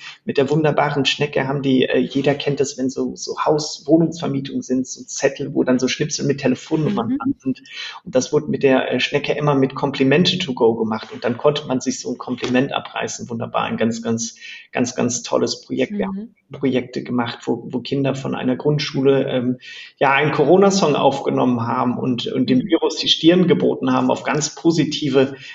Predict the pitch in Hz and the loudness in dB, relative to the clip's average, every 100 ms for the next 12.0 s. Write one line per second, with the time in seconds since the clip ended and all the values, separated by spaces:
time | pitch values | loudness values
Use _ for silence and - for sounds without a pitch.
0 | - - 123 120 - 127 - 120 123 120 | -16 0 0 2 0 0 2 4 4 4
1 | 113 117 - 123 131 131 - 131 127 - | 2 -2 -6 0 2 2 0 -2 -8 -2
2 | 135 139 135 113 117 139 127 127 131 120 | 0 2 0 0 -2 -2 0 -2 -2 -4
3 | 131 135 131 131 127 131 131 123 131 127 | -2 -2 -2 -2 -2 -2 -2 -2 -2 -2
4 | - 123 131 143 139 - 127 123 120 123 | -4 -4 0 0 0 -6 -2 -2 0 -2
5 | 120 - 131 123 - 151 - 135 - - | -4 -6 -4 -4 -6 -8 -4 -4 -4 -8
6 | - - - 131 - - 135 127 - 127 | -6 -4 -2 -4 -4 -6 -4 -4 -6 -12
7 | - 135 - 135 131 135 123 123 123 123 | -6 -8 0 0 0 -2 -4 0 2 2
8 | 117 - - - - 139 143 143 135 - | 0 -4 -14 -18 -2 -2 2 2 4 2
9 | 135 - 131 120 - 123 127 - 127 - | 0 0 -4 -4 -2 -2 -2 -4 -4 -2
10 | 147 127 - 135 127 135 135 123 123 123 | -2 -2 -2 -6 -4 -4 -2 0 -2 -2
11 | - 123 - 120 117 123 135 131 117 | -4 -6 -6 -6 -4 -4 2 4 2